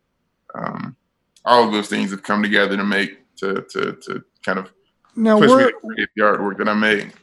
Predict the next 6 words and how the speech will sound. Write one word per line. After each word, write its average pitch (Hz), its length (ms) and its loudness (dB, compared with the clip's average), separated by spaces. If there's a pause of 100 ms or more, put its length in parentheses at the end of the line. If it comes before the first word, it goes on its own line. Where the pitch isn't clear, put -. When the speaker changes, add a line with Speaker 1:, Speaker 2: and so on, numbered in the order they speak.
Speaker 2:
we're, 233 420 4
um, 175 400 2 (1120)
we're 214 220 2
doing 202 280 4
a 175 80 4
documentary 170 1040 2